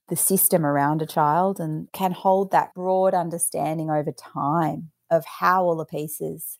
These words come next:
of what's going on for this young person fit together and who's doing what and what those relationships, how they might be needing to change over time within the care team, for example, or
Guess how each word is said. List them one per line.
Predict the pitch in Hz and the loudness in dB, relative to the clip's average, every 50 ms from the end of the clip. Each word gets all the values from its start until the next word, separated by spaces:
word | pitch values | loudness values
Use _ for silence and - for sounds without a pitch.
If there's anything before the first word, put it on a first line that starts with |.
| _ _ - | _ _ -4
of | 165 147 - | -4 -2 0
what's | 160 - - - | -2 -2 -2 -4
going | - 160 156 156 156 | -6 -6 -4 -4 -2
on | 156 160 160 | -2 -2 -4
for | - - | -4 -6
this | 156 151 147 - | -8 -8 -6 -4
young | 165 156 151 147 | -4 -4 -4 -2
person | 147 165 151 - - 156 151 | -2 -4 -4 -4 -4 -6 -8
fit | - - 143 - - | -6 -10 -12 -12 -12
together | - 151 - 143 143 147 147 147 147 - _ _ _ _ _ _ _ | -14 -8 -4 -2 0 2 2 0 0 -2 _ _ _ _ _ _ _
and | 170 165 160 | -6 -6 -4
who's | 143 156 180 180 190 175 | -4 -4 -2 -2 -2 -2
doing | - 175 170 156 151 147 | -2 -2 -2 -2 -2 0
what | 147 147 151 151 - - - - - _ _ _ | 2 2 4 2 2 0 -4 -12 -20 _ _ _
and | 165 156 151 151 147 147 - | -6 -6 -4 -6 -6 -8 -4
what | 175 160 147 - - | -2 -2 -2 2 2
those | 156 156 151 160 | 0 0 0 -2
relationships, | 160 156 160 160 165 156 - 175 170 - - - - - _ - - - - - - _ _ _ _ - - | -2 0 0 0 0 -2 -4 -6 -6 -6 -6 -6 -8 -6 _ -6 -4 -4 -4 -8 -12 _ _ _ _ -16 -2
how | 226 254 277 | 0 2 4
they | 269 208 | 4 2
might | 185 160 - - 175 | 2 0 -4 -4 -6
be | 175 160 156 | -6 -6 -6
needing | 160 156 156 151 151 156 151 147 | -4 -2 -2 -2 0 0 -2 -4
to | - | -6
change | - - 175 170 180 180 175 180 | -2 0 0 2 2 2 0 2
over | 160 156 151 151 | 0 0 0 -2
time | 147 - 160 147 147 143 143 156 | -4 -2 -2 0 0 -2 -2 -4
within | 151 - 139 135 139 | -4 -4 -4 -4 -4
the | 139 | -4
care | - - - - - | -4 -2 -2 -2 -4
team, | - - - - - | -4 -8 -10 -10 -10
for | - - - | -10 -10 -10
example, | - 170 - - - - - - - 139 - - - | -8 -6 -6 -6 -6 -6 -8 -8 -8 -6 -6 -6 -8
or | - 185 | -10 -10